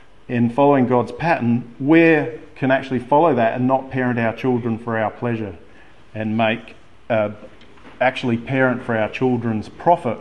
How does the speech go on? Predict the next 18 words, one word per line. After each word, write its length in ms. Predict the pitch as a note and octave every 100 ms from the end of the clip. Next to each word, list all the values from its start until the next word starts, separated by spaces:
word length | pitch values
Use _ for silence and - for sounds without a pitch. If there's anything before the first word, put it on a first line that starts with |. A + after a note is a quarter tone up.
| -
right 340 | A#2 A2 -
from 320 | - A2 G#2 G2 - -
the 100 | A2+
get-go 600 | A2+ A#2 - G#2 G2 G2 - - - -
in 140 | G#2+
the 60 | G#2
same 300 | - A2 G#2+
way 180 | G#2 G2+
that 180 | G#2
God 220 | - G#2+ G2 - -
parents 380 | A2+ G2+ F#2+
us. 340 | A2 G2 - - - - - - - - - - - - - - - - -
So, 420 | - E3 E3 D#3+ - - -
you 120 | - D#3+
know, 300 | C3 C#3 - - - - - - - -
putting 260 | G#3+ F#3
God's 500 | D3 D3+ D3 - -
holiness 960 | - - D3 D#3 D#3 C#3 A#2+ A#2 -